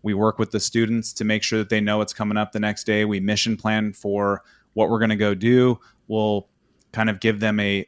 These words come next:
d-, depending on the student and where they are in the, in the syllabus and their, their phase, um, and very specifically depending on the student, um, because no syllabus fits any one human being. You have to kinda tailor the training for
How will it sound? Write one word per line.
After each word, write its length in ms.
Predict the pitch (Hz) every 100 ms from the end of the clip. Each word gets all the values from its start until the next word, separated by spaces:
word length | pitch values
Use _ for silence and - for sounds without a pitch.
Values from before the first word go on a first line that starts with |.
| -
d-, 100 | 110 -
depending 460 | 113 - 135 135 127
on 120 | 123
the 80 | 113
student 460 | - - 120 120
and 140 | 110 110
where 160 | 110
they 100 | 107
are 220 | 104 107 107
in 100 | 101
the, 140 | 98 -
in 160 | 104
the 240 | 98 95 92 -
syllabus 680 | - 131 123 117 120 117 -
and 200 | 110 107
their, 200 | 101 95 _
their 200 | 104 101
phase, 580 | - 117 113 123 123 - _ _ _ _ _
um, 160 | 110 101 104
and 160 | 117
very 180 | 113 113
specifically 680 | 110 113 - 117 123 120 110
depending 400 | 110 - 120 117
on 100 | 113
the 100 | 110
student, 540 | - 123 107 110 107 - _ _ _ _
um, 160 | 110 107
because 340 | 104 - 104
no 180 | 113 120
syllabus 580 | - 127 120 113 110 -
fits 260 | 120 107 -
any 200 | 117 110
one 160 | 107
human 300 | 104 110 104
being. 240 | 98 110 101
You 100 | 98
have 140 | 104
to 80 | 107
kinda 260 | - 104 95
tailor 380 | - 110 110
the 100 | 104
training 460 | 98 - 107 101 95
for 540 | - 107 101 98 92